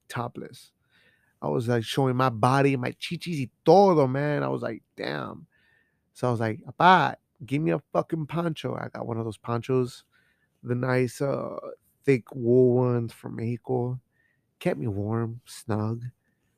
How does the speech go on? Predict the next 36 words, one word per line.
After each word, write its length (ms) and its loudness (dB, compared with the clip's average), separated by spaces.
Next 260 0
thing 120 -4
you 60 0
know, 120 2
it 80 0
started 260 -2
getting 200 0
hot. 440 2
So 120 -16
I 20 -10
was 100 -8
like, 140 -10
"Give 140 -4
me 40 -4
back 160 -6
my 100 -6
shirt." 320 -10
It 100 -6
was 160 -4
somewhat 360 0
moist. 800 2
And 240 2
<laughs> 420 0
it 40 6
was 220 6
moist. 880 2
<laughs> 440 4
Moist. 760 -4
I 80 -2
was 100 0
like, 100 -4
"Fuck 300 4
it. 160 2
I'm 100 -2
gonna 100 -4
just 320 -6